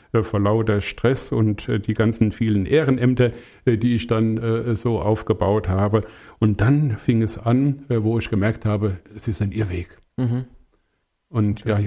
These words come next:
Speaker 1: jetzt
Speaker 2: dann
Speaker 1: könnt-,
Speaker 2: für
Speaker 1: jetzt
Speaker 2: dich
Speaker 1: könnte
Speaker 2: so
Speaker 1: ich,
Speaker 2: der
Speaker 1: jetzt könnte ich sehr lange, lange an dieser Stelle <laughs> noch weiter ausführen, äh, gell, wo dann der Punkt kam,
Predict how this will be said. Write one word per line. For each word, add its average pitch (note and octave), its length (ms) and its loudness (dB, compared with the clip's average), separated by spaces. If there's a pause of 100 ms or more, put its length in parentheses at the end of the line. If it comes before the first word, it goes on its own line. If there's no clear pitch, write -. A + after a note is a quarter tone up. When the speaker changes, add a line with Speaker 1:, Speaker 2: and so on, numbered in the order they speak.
Speaker 1:
jetzt A2 80 -6
Speaker 2:
dann B2 60 0
Speaker 1:
könnt-, B2 140 0
Speaker 2:
für C3+ 80 0
Speaker 1:
jetzt A2+ 60 0
Speaker 2:
dich A2+ 60 -4
Speaker 1:
könnte B2+ 220 2
Speaker 2:
so G#2 80 0
Speaker 1:
ich, G2 80 -8
Speaker 2:
der G#2+ 180 -4
Speaker 1:
jetzt G#2 160 -4
könnte A#2 200 2
ich A#2 80 -6
sehr A2+ 140 2
lange, A2+ 260 0
lange A#2 340 2
an A#2 160 -2
dieser A#2 280 0
Stelle A#2+ 300 0 (240)
<laughs> - 200 -12
noch - 260 -2
weiter A#2+ 360 4
ausführen, C#3 920 2 (420)
äh, A#2 160 4
gell, A#2+ 440 2
wo A#2 120 2
dann A2+ 380 4
der A2+ 140 2
Punkt D#3+ 340 0
kam, A#2 460 2